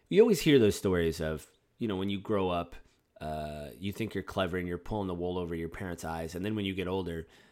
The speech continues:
you realize that your parents actually had <laughs> lives before you, and they did all the dumb stuff that you did, uh, when they were your age. And, uh, they're savvy, man. They're smart. They're like, "Did you know, Mom, that I snuck out and did X, Y, and Z?" And your parents are like, "Of course I did,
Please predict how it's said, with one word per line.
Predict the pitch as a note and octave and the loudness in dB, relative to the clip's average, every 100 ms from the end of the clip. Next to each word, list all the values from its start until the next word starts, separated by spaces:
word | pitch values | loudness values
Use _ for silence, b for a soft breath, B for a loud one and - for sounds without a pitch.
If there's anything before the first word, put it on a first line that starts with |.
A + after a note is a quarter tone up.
| B | B
you | G#2 | 2
realize | A2 G#2+ G#2 | 6 6 4
that | G#2+ | 0
your | G2 | -6
parents | - A2+ G#2+ A2 | -4 -4 -2 -2
actually | - G#2 G#2+ | -8 -6 -4
had | G2+ | -4
<laughs> | F2 E2 | -6 -6
lives | F2 C3+ | -6 -6
before | D3+ C3+ F3+ F3 | -8 -8 -4 -2
you, | E3+ F#3 - B B - | 2 2 0 B B 0
and | A#2 | 4
they | A#2+ | 6
did | A#2 G#2+ | 6 4
all | F#2+ A#2 B2 | 4 4 2
the | A#2 | 2
dumb | A2 G#2+ G#2 | 0 -2 -2
stuff | - F#2 - | -4 -6 -6
that | D2 | -8
you | E2 | -6
did, | D#2+ D2+ D2 C#2 b b b b b - | -6 -8 -10 -14 b b b b b -14
uh, | D2 C2+ B1 A1+ A1 G1+ _ _ _ | -12 -10 -12 -16 -18 -20 _ _ _
when | F#2+ F#2+ | -6 -2
they | F#2 | -2
were | F2+ F2 | -2 -2
your | D#2+ F#2 F2 | -2 -2 -2
age. | D#2+ E2 - - _ b - | -4 -8 -8 -12 _ b 0
And, | A#2 A2 G#2+ - _ - | 2 4 2 -4 _ -10
uh, | C#3+ C3 | -8 -4
they're | D#3 D#3+ | -4 -4
savvy, | - A3+ A2 D2+ - - | -6 -6 -6 -12 -14 -10
man. | D#2+ A2 | -8 -6
They're | C#3 | -8
smart. | - F2+ F#2 B2 _ _ _ - | -8 -8 -8 -10 _ _ _ -4
They're | A2+ | 0
like, | A2 - | -2 -2
"Did | A#2 G#2+ | -4 2
you | C3 | 4
know, | A#2 G#2+ A#2+ | 4 4 2
Mom, | G2 F2 F2 | 0 -2 -4
that | F2 F#2 | -4 -6
I | F2 | -6
snuck | - G#2+ | -6 -6
out | G#2 F#2+ | -6 -4
and | |
did | F#2+ F#2 | -4 -4
X, | F#2+ - | -6 -6
Y, | F2 | -6
and | E2+ | -6
Z?" | F#2+ F2+ E2 - _ | -4 -4 -6 -10 _
And | A2 | -8
your | A2 | -6
parents | C3 C3+ | -6 -6
are | D3 | -6
like, | E3+ | -10
"Of | - | -8
course | A3+ G#3 - | -8 -8 -12
I | |
did, | C#3 - | -18 -20